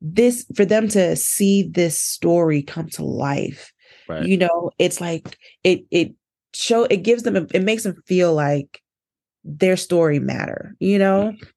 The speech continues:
Speaker 1: So it's, it's important for these stories to exist. And I think that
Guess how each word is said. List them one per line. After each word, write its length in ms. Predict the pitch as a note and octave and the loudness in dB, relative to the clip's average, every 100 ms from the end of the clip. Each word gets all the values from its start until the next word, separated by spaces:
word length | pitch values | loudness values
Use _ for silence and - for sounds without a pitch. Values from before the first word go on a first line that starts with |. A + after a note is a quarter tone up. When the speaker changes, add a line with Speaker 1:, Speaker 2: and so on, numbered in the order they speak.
| _ _ - | _ _ -14
Speaker 1:
So 320 | - G#3+ G3+ G3 | 0 2 2 2
it's, 340 | F#3+ F#3+ - - | -2 -2 -6 -2
it's 200 | G3 A3 | 0 2
important 580 | G3+ - A3+ A3 F3+ | 0 2 2 2 0
for 100 | D#3 | -2
these 260 | E3 E3+ E3+ | -2 -2 -2
stories 360 | - E3 D#3+ D#3 | 0 2 2 -2
to 160 | - | -4
exist. 720 | C#3+ C3+ C#3 D3 E3 G#3+ - - - - - _ | -4 -4 0 2 2 -4 -10 -18 -20 -20 -20 _
And 400 | - F3+ F3+ F3 - | 2 4 4 0 -2
I 140 | D#3+ E3+ | -4 -2
think 320 | - F#3+ F#3+ | 2 2 2
that 280 | E3 D#3+ | 0 0